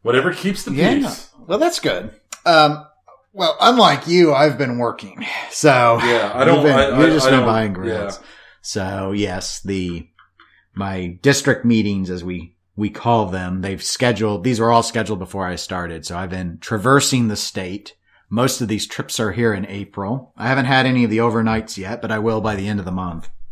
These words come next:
Speaker 2: where we go to these various regions in Kansas, and I meet with the members and we talk about things they want and all of that. So it's going fine.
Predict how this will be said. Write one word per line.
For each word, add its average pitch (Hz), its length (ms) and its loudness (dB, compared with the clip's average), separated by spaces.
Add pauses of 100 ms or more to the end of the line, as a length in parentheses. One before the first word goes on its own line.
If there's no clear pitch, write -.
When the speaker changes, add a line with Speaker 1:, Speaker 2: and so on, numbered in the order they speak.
(480)
Speaker 2:
where 127 260 4
we 113 120 2
go 107 240 2
to 92 80 -4
these 87 300 -6 (240)
various 113 400 2
regions 92 840 -2 (240)
in 90 180 -4
Kansas, 82 640 -8
and 80 100 -8
I 82 120 -4
meet 87 240 -4
with 87 340 -6 (240)
the 107 100 2
members 101 720 4
and 92 100 -2
we 101 100 -2
talk 90 340 -4
about 92 420 -2 (680)
things 98 320 0
they 120 120 4
want 113 920 4
and 90 340 -4
all 95 220 0
of 87 140 -4
that. 82 260 -8
So 120 220 0
it's 180 260 -2
going 143 280 4
fine. 101 640 -4